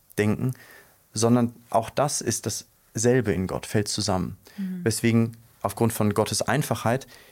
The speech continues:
Speaker 1: eben Gott nicht nur gut ist, sondern er ist das Gute selbst.
Speaker 2: Mhm.
Speaker 1: Und das ist im Grunde der,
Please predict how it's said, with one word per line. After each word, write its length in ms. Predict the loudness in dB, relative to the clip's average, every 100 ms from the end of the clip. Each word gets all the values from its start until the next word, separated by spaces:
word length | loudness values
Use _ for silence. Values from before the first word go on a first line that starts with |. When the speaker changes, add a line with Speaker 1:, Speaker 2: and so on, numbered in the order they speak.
| 0
Speaker 1:
eben 180 | 2 4
Gott 180 | 2 2
nicht 200 | 0 0
nur 100 | 0
gut 240 | 0 0
ist, 380 | -2 -6 -6 -12 _ _ _ -8
sondern 240 | -4 -4
er 100 | -4
ist 300 | -6 -6 -10 _
das 240 | -6 -4 -6
Gute 320 | -6 -4 -4
selbst. 480 | -2 -4 -4 -6 -12 _ _ -10
Speaker 2:
Mhm. 400 | -8 -4 -4 -4 -8 -16 -18 -18 -18 -20 -20 _ _ _ _ _ _ -2
Speaker 1:
Und 140 | 2
das 140 | 4
ist 180 | 2 0
im 120 | 2
Grunde 240 | 4 4 4
der, 380 | 6 6 4